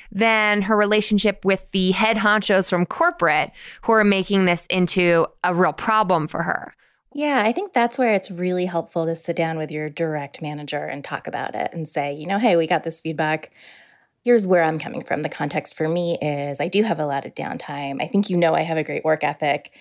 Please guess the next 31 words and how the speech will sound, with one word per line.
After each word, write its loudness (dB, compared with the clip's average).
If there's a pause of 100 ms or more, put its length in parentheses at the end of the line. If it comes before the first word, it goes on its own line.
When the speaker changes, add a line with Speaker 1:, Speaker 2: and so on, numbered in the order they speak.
(320)
Speaker 2:
I 2
don't 2
let -2
things -6
slip -6
through -6
the -10
cracks. -8 (120)
Sometimes -2
we 2
have -2
periods -6
where -6
there's -4
not -4
much -8
to -8
do. -6 (540)
I 2
want 4
to 2
make -2
sure 0
that 0
I'm 0
navigating -4
that -6
in -4
a -2
way -4
that, -4